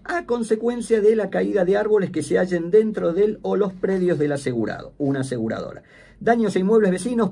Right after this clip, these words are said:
por un inmueble del asegurado directamente, con lo cual también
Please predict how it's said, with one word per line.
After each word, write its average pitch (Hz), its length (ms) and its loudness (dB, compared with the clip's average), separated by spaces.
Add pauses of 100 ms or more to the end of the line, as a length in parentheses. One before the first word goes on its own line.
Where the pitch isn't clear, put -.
por 220 180 4
un 277 100 -2
inmueble 233 440 2
del 202 100 4
asegurado 190 560 0
directamente, 165 880 -2
con - 180 -6
lo 127 120 0
cual 175 180 4
también 180 640 2